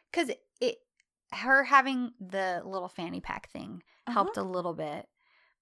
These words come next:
Speaker 1: But, like, stick it over leggings or
Speaker 2: Yeah, I was
Speaker 1: something.
Speaker 2: say, even if she'd just been wearing leggings instead, it would have been a
Speaker 1: Instead
Speaker 2: lot
Speaker 1: of that
Speaker 2: better.
Speaker 1: weird
Speaker 2: Mm-hmm.
Speaker 1: skirt. Like, you could probably style that skirt in such a way that it could work.
Speaker 2: Right.
Speaker 1: But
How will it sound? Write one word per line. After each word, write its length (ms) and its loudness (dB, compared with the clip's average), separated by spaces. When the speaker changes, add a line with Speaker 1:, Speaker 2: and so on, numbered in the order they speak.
Speaker 1:
But, 200 -2
like, 180 -6
stick 380 -14
it 60 -4
over 460 -2
leggings 560 -8
or 80 -8
Speaker 2:
Yeah, 180 6
I 80 4
was 80 4
Speaker 1:
something. 180 2
Speaker 2:
say, 40 -2
even 180 2
if 60 -6
she'd 140 -10
just 140 -10
been 120 -4
wearing 240 -8
leggings 440 -10
instead, 400 -8
it 80 -6
would 80 -6
have 120 2
been 40 -4
a 20 -4
Speaker 1:
Instead 240 0
Speaker 2:
lot 120 -2
Speaker 1:
of 60 -10
that 140 -2
Speaker 2:
better. 180 -12
Speaker 1:
weird 440 -10
Speaker 2:
Mm-hmm. 260 -14
Speaker 1:
skirt. 360 -12
Like, 280 -2
you 160 -2
could 240 0
probably 560 8
style 460 -6
that 260 -2
skirt 460 0
in 180 -6
such 320 -8
a 40 -2
way 460 -4
that 340 0
it 180 -8
could 140 -8
work. 580 -2
Speaker 2:
Right. 220 -10
Speaker 1:
But 400 0